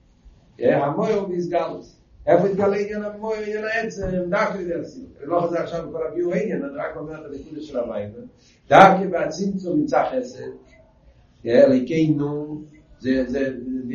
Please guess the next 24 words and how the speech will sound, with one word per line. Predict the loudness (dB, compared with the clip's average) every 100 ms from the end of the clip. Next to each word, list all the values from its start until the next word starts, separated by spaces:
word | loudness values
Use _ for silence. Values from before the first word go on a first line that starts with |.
| -4
דיר | 4 6 4
לחסד. | 0 2 2 0 -6 -14 -20 _
למה? | 2 4 4 2 2
כי | 0
הסילוק, | -2 -4 -2 0 2 0 -2
זה | -4
סילוק | -6 -4 -2
כזה, | -2 -2 -4 -4 -4
שדווקא | -6 -2 2 2 0
על | -4 -4
ידי | -6 -4
הסילוק, | -4 -2 -2 -2 -4 -8 -6 -4 -4 -8 -14 -16 -16 -8
נמשך | -2 2
העניין | 2 0 -2 -4
של | -4 -6 -6
עצם, | -10 -10 -16 -16 -18 -20 _ -12
התגלה | -2 6 8
העניין | 8 6
של | 2 -8 -12
עצם. | -14 -16 -20 -20 -20 -20 -14 -2
כן? | 2 4 2 -6 -16 -12
וכמו | -4 6 8 8
בנגיע | 8 0 0 2
לכלים, | 0 2 4 4 4 -4